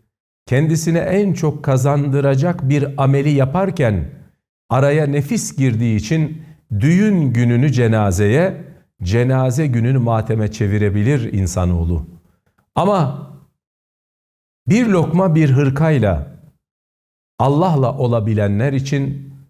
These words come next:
nerede yaşadığının önemi yok. Toprağın altıyla üstü arasında, bodrum katıyla köşk arasında bir fark yok.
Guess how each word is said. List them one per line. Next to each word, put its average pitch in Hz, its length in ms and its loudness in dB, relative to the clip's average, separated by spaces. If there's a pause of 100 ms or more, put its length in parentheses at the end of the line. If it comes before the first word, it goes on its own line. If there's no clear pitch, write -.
(340)
nerede 180 420 2
yaşadığının 135 720 2
önemi 107 380 0
yok. - 400 -4 (460)
Toprağın 170 600 0
altıyla 139 760 0
üstü 135 320 -4
arasında, 107 800 -2 (680)
bodrum 165 480 0
katıyla 156 840 -2
köşk - 380 -2
arasında 127 500 0
bir 117 100 0
fark 101 360 -2
yok. 135 340 -2